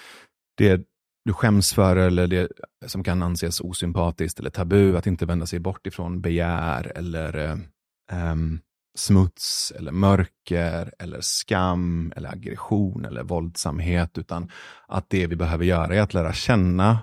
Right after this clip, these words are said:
de här delarna av oss, för att det är det som gör att vi blir medvetna om dem. Och det tror jag gör också att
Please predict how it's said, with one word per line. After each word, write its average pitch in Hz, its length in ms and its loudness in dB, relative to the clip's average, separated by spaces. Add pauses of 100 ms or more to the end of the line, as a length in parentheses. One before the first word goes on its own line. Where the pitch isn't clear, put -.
de 110 80 2
här 104 100 6
delarna 90 360 0
av 82 140 -4
oss, - 320 -10
för 92 80 -2
att 87 100 -6
det 92 140 -2
är 87 60 -2
det 85 220 -2
som - 160 -6
gör 85 160 -4
att - 220 -8
vi 85 60 -4
blir 82 100 -6
medvetna - 500 -6
om 160 160 0
dem. 156 260 0 (520)
Och - 440 -4 (100)
det 110 160 6
tror 117 180 4
jag 107 80 6
gör 98 140 4
också - 260 -2
att - 340 -10